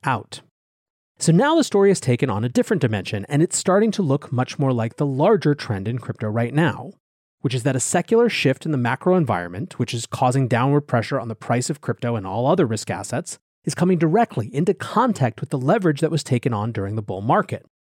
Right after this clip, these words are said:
causing an unwind of that leverage, which of course creates its own feedback loops and further negative price pressure.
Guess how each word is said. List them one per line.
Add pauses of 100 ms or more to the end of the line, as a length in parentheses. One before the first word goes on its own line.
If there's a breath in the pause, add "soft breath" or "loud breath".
(220)
causing
an
unwind
of
that
leverage,
which
of
course
creates
its
own
feedback
loops
and
further
negative
price
pressure.